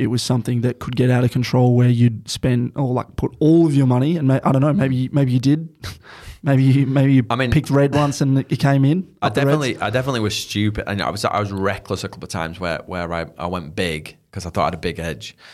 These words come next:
Speaker 1: Yeah.
Speaker 2: But that wasn't from, like, a, an addiction point of view. That was just me being, like, bold.
Speaker 1: Yeah. Calculated, but
Speaker 2: It was calculated. Sometimes when I had a really good run,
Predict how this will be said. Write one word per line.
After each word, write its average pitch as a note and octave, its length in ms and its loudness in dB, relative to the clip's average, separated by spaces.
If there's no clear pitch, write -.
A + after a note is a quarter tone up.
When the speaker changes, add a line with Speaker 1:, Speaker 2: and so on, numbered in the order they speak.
Speaker 1:
Yeah. C3+ 140 0
Speaker 2:
But G2+ 60 -2
that A2+ 120 0
wasn't A2 240 -2
from, F#2 140 -6
like, E2+ 240 -8
a, D#2+ 240 -10
an E2+ 120 -6
addiction E2 320 -8
point C#2+ 140 -10
of D2 60 -12
view. D#2 100 -8
That D#2+ 80 -6
was D2 80 -12
just - 260 -14
me E2 240 -6
being, D#2 320 -6
like, C#2+ 300 -8
bold. E2+ 540 -4
Speaker 1:
Yeah. C3+ 140 -2
Calculated, C3+ 580 2
but C3 400 -2
Speaker 2:
It D3 80 2
was D#3 160 0
calculated. C#3+ 440 -2
Sometimes C#3+ 360 -2
when B2+ 80 0
I B2 40 0
had A2 100 0
a G2 40 -2
really F#2+ 200 0
good E2 180 -6
run, F#2 300 -6